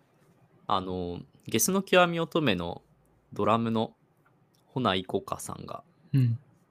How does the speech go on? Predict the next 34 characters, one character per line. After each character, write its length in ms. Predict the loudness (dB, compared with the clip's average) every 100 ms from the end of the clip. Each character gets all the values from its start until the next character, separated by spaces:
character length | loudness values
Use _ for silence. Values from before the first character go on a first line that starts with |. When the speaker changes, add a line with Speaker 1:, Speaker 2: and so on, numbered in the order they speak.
| _ -10
Speaker 1:
主 260 | -8 -6
演 180 | -6 -8
で 80 | -12
す 120 | -16
ね。 120 | -18 _ _ -10 0
Speaker 2:
う 40 |
ん。 680 | 4 4 4 4 4 4 0 -4 -14
Speaker 1:
う 40 |
ん。 180 | -16 -18 _ _ _ _ _ _ _
は、 320 | -4 -4 -6 _ _ _ _ _ -10
見 160 | -6
ま 120 | -4 -6
し 80 |
た 80 | -8
ね。 200 | -12 -20 _ _ -14
最 260 | -8 -8
近、 260 | -6 -8 -8
最 180 | -6 -6
近 140 | -6 -8
見 80 |
た 100 | -10
な。 60 | -16 -20 _ _ _ _ _ _ _ _
あ 100 | -2
と 100 | 6
や 100 | 4
っ 120 | 4
ぱ、 340 | 2 0 -2 -10 _ _ _ _ _ _
そ 200 | -8 -4
う 60 | -2
い 220 | -2 -2
う 20 |
な 120 | -2
ん 40 | -4
か、 180 | -8